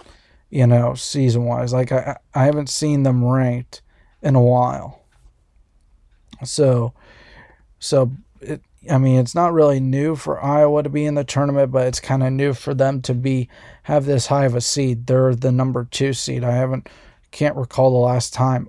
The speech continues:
Iowa was a number two seed in basketball.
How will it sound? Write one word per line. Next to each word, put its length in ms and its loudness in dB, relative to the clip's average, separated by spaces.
Iowa 440 0
was 240 -4
a 80 -2
number 420 -2
two 280 -2
seed 380 -4
in 220 2
basketball. 920 -4